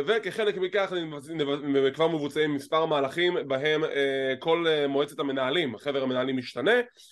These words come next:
שיחסי הכוחות יהיו שש, אה, חברי מנהלים שקשורים ל-U F C, חמישה חברי מנהלים שיהיו קשורים ל-W W E,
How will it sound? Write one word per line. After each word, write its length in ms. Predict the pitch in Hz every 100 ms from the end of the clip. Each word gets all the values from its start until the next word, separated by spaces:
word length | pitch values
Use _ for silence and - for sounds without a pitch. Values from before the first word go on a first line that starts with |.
| _
שיחסי 420 | - 139 139 135 180
הכוחות 360 | 165 156 175
יהיו 220 | 156 170
שש, 420 | 139 - 196 - -
אה, 320 | 147 147 143
חברי 280 | 143 131 156
מנהלים 420 | 156 147 143 139
שקשורים 540 | - 123 139 135 135
ל-U 440 | 123 135 127 120 107
F 160 | -
C, 20 | 262 269 254 _ _ _ _
חמישה 340 | - 139 131 175
חברי 200 | 165 170
מנהלים 300 | 165 156 147
שיהיו 180 | 151
קשורים 280 | 127 151 139
ל-W 380 | 131 131 127 120
W 340 | 117 110 120
E, 360 | 214 240 -